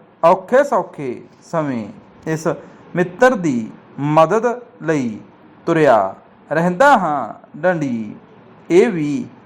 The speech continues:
ਕਿਤੇ ਕਿਤੇ ਮੇਰੀ ਸਹਾਇਤਾ ਕਰਦਾ ਰਿਹਾ ਹੈ। ਡੰਡੀ। ਸਮੇਂ ਨਾਲ ਮੇਰੇ ਤਿੰਨੇ ਬੱਚੇ ਕੈਨੇਡਾ ਚਲੇ ਗਏ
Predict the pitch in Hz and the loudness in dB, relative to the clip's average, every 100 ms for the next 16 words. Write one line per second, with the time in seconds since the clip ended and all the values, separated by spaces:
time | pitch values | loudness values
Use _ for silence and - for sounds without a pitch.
0 | - - 147 139 208 208 196 214 208 220 | -20 -14 -10 2 2 2 -2 2 2 0
1 | 240 - - 165 170 160 139 117 104 - | -8 -20 -18 -4 0 2 2 0 -4 -10
2 | - - 151 151 143 123 101 90 _ _ | -14 -4 2 2 4 0 0 -4 _ _
3 | _ - 156 135 131 113 98 - _ _ | _ 0 2 2 0 0 -2 -10 _ _
4 | - 160 165 233 277 208 135 110 - _ | -4 -2 2 4 4 2 -6 -10 -16 _
5 | 147 156 170 139 117 101 92 - - - | -10 -6 -4 -4 -6 -8 -14 -20 -20 -20
6 | - - - - - - 165 165 226 254 | -20 -20 -20 -20 -20 -2 0 2 2 4
7 | 190 135 110 - - _ _ 160 151 127 | 4 4 2 -6 -14 _ _ -6 -4 -2
8 | 104 - - _ - - 185 208 277 247 | -4 -10 -20 _ -8 -4 0 4 4 4
9 | 175 - 156 123 95 - - - - 165 | 0 -2 -4 -4 -6 -14 -20 -20 -2 2
10 | 165 156 123 123 101 - - - - _ | 2 2 -2 0 0 -2 -10 -20 -20 _
11 | 185 202 269 190 160 123 107 | 4 6 4 4 0 0 -6